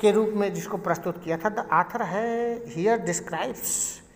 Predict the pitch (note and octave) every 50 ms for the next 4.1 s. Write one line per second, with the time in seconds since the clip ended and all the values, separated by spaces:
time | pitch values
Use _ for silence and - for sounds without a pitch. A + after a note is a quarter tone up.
0 | - - - - _ - - G3 A#3 A#3 G3 G3+ E3 - E3 D#3+ F3 G3 G#3+ G3
1 | - - - - - - E3 E3+ F3 F3+ F3 E3 F3 - - - - - - -
2 | F3 E3+ F3 - E3+ - E3 - E3+ E3 D#3 D3 D#3 - - - F3 D#3+ G#3 G3+
3 | F3 D#3+ D3 D#3+ E3+ F3+ F#3+ G#3 G#3+ G3+ G#3 G3+ G3 G3 G3 G3+ G3+ - F#3+ F#3
4 | F#3+ F#3+